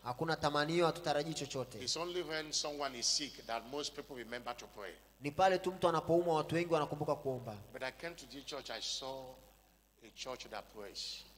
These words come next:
Speaker 1: Nimekuja kwenye kanisa hili nikaona kanisa linaloomba.
Speaker 2: And since two thousand and fifteen, the team went to a, another gear.
Speaker 1: Tangu elfu mbili na kumi na tano, hii hatua imeingia hatua
Speaker 2: Since the
Speaker 1: nyingine.
Speaker 2: Wonder Double began, it,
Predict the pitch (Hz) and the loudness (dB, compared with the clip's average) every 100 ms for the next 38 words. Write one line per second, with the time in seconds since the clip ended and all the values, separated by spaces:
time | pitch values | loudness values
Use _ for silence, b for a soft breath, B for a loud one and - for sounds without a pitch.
0 | - 135 139 135 - 226 254 202 180 170 | -8 -4 0 0 0 2 6 6 6 0
1 | 160 160 - 175 165 156 160 165 147 156 | 0 0 4 4 4 4 4 4 0 2
2 | 160 139 131 135 127 123 120 131 - 139 | 2 4 6 6 4 2 0 2 0 0
3 | 131 196 185 165 160 143 - 113 - 143 | -2 -6 0 0 0 -4 -6 -10 -8 -6
4 | 123 - 151 147 135 135 135 131 117 - | -6 -6 -8 -8 -8 -8 -8 -8 -10 -8
5 | - 110 131 131 127 120 95 - - - | -8 -6 -4 -4 -4 -6 -8 -8 -18 -20
6 | _ _ _ _ 156 170 170 160 165 156 | _ _ _ _ 4 6 4 0 2 4
7 | 147 160 147 - 170 175 180 170 - - | 4 4 0 4 6 6 4 -2 -6 -8
8 | 170 180 160 151 - 190 165 151 147 160 | -4 2 2 2 4 6 6 4 2 2
9 | 156 147 135 143 139 175 170 160 147 143 | 4 2 2 0 0 0 -2 -2 -4 -4
10 | 139 123 127 127 123 127 - 135 | -10 -8 -6 -4 -6 -12 -16 -14